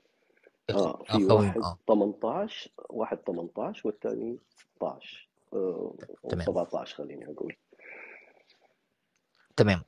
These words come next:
Speaker 1: هو يعني اللي هو جلسة استماع هتبقى لل-، يعني هي-، ممكن يبقى موجود فيها طبعًا ال-، ال-، الماينور، لكن الأدلت هو اللي بيبقى جلسة استماع معاه هو. أوكي؟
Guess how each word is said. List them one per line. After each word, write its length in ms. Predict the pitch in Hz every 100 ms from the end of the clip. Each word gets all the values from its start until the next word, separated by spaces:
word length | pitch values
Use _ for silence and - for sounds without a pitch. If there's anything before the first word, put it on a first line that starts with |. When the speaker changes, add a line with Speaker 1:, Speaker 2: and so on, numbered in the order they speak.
| -
Speaker 1:
هو 340 | 101 113 120 120 110 104 92
يعني 400 | 101 95 95 95 -
اللي 240 | 95 95
هو 540 | 101 113 110 101 92 78 - - 101
جلسة 220 | 117 113
استماع 340 | 101 107 117 143 104
هتبقى 380 | 98 113 73 98
لل-، 760 | 92 87 85 87 90 90 - - - - - _ _ _ _ _ _ _ -
يعني 420 | 101 95 95 92
هي-، 180 | 82 101 -
ممكن 280 | 110 - 101
يبقى 180 | 92
موجود 260 | 95 92 110
فيها 200 | - 104
طبعًا 280 | 101 101 101
ال-، 200 | 95 90
ال-، 420 | 90 98 - 67 -
الماينور، 440 | - 92 101 135 180 185 -
لكن 320 | 95 92 98
الأدلت 420 | 95 - 120 127
هو 140 | 110 110
اللي 100 | 101
بيبقى 600 | 98 - 95 95 82 67
جلسة 240 | 98 -
استماع 280 | - 98 101 73
معاه 280 | 92 95
هو. 160 | 82 90 - - _ -
أوكي؟ 340 | - 101